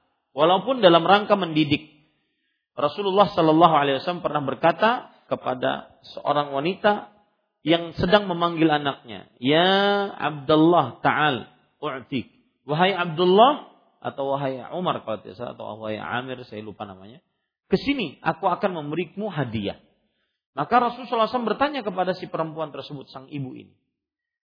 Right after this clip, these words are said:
"In ja'ak, in ja'aki, famadha aradti an tu'tiyah?" "Jika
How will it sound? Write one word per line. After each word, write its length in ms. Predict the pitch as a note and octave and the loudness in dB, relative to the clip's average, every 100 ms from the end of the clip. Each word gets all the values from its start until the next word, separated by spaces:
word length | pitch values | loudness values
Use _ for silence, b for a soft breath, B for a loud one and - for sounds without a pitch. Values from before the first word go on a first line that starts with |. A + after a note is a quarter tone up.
| - | -6
"In 460 | A#3+ C4 A#3 D#3+ B2+ | -4 -4 -8 -4 6
ja'ak, 800 | D#3 D3 C#3 - G3+ G#3 - _ _ _ - | 8 8 4 0 -4 -4 -4 _ _ _ -2
in 320 | F#3+ E3 C3 | -2 -2 -4
ja'aki, 800 | A#2 D3 C#3+ C3+ D#3+ - D#3+ - _ _ - | 2 2 2 -2 -4 -6 -14 -14 _ _ -14
famadha 720 | B2+ C#3+ C#3+ B2 C3+ C#3 - _ _ _ _ _ _ _ _ _ _ _ _ _ | -10 -8 -6 -2 -2 -4 -14 _ _ _ _ _ _ _ _ _ _ _ _ _
aradti 480 | - B2+ D#3 F3 - | -10 -6 -4 -6 -8
an 240 | B2 C3 G#2+ | -8 -8 -10
tu'tiyah?" 480 | A#2+ D#2+ - G#2 D2 _ _ - | -16 -18 -18 -16 -16 _ _ -10
"Jika 640 | C#3+ A3+ A#3 C4 B3 - | -4 -2 2 2 2 -6